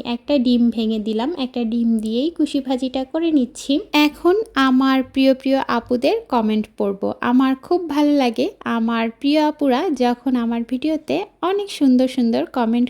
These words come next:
করে যায়, দেখে আমার অনেক বেশি ভালো লাগে, আর যে কোনো কাজে অনেক বেশি উৎসাহ পাই আমি। তো Lifestyle by লাবণী পেজ থেকে আমার প্রিয় আপু আমাকে কমেন্ট করেছিল, "তোমার সংসারের কাজগুলো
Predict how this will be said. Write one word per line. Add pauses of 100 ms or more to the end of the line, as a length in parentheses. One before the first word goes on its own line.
করে
যায়,
দেখে
আমার (120)
অনেক
বেশি (1000)
ভালো
লাগে, (300)
আর (200)
যে
কোনো
কাজে (120)
অনেক
বেশি (140)
উৎসাহ
পাই
আমি। (600)
তো (140)
Lifestyle (100)
by (120)
লাবণী
পেজ (120)
থেকে (180)
আমার (120)
প্রিয়
আপু (140)
আমাকে
কমেন্ট
করেছিল, (320)
"তোমার
সংসারের (140)
কাজগুলো